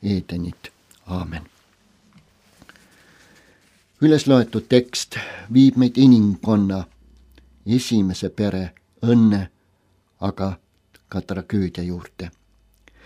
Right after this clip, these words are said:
Milline rõõm oli Eeval, kui ta võis siia maailma esimese lapse sünnitada,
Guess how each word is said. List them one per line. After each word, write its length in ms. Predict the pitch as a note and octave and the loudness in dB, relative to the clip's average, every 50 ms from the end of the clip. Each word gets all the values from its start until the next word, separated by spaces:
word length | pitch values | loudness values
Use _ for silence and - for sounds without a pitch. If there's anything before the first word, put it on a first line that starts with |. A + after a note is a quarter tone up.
| - - - - - - | -20 -20 -20 -20 -4 2
Milline 380 | D#3 F#3 F#3 F#3+ F3+ E3 E3 | 4 6 6 6 6 6 6
rõõm 300 | E3+ F3+ F#3 F3+ E3 D3 | 6 8 8 8 8 6
oli 160 | C3 A#2 A#2 B2 C#3+ | 6 6 6 8 8
Eeval, 320 | D3+ C#3 B2 A2 G2 F#2 - - _ _ _ - | 8 6 4 0 -2 -4 -8 -14 _ _ _ -6
kui 140 | - A2+ | -4 -2
ta 100 | G#2+ A2+ | -2 0
võis 320 | G2+ A2+ C3 C#3 C#3 - - | 2 6 6 6 6 4 2
siia 160 | - C#3 C3+ | 4 4 6
maailma 400 | B2+ C3 C3 C3 B2+ B2 A2+ A2+ | 6 6 6 6 6 4 4 4
esimese 400 | A#2+ A#2+ - - A2 G2+ - A2+ | 4 4 4 2 0 0 0 -2
lapse 300 | G#2 A2 G#2+ - - - | -2 -2 -4 -4 -6 -6
sünnitada, 680 | F#2 - A#2+ A2 A#2 A2 G2 - - G#2+ F2+ G#2+ G#2 | -2 2 4 4 6 4 2 0 -4 -6 -4 -2 -4